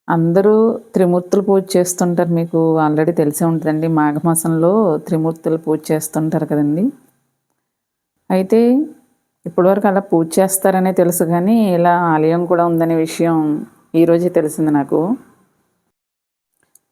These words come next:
మా నైబర్స్ అన్నారు, "ఇలా నరేంద్రపురంలో తీర్థం జరుగుతుందట త్రిమూర్తులది, కాబట్టి వెళ్దామా చూడ్డానికి?" అనేసి అన్నారు. అంటే సరే, మనకు కొంచెం టెంపుల్స్కి వెళ్ళడం అంటే ఇంట్రెస్ట్ ఎక్కువ కదండి.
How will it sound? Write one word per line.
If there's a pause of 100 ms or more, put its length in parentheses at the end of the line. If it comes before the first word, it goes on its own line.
(200)
మా
నైబర్స్
అన్నారు, (1400)
"ఇలా
నరేంద్రపురంలో
తీర్థం
జరుగుతుందట (300)
త్రిమూర్తులది, (560)
కాబట్టి
వెళ్దామా
చూడ్డానికి?"
అనేసి
అన్నారు. (1000)
అంటే
సరే,
మనకు
కొంచెం (160)
టెంపుల్స్కి
వెళ్ళడం
అంటే
ఇంట్రెస్ట్
ఎక్కువ
కదండి.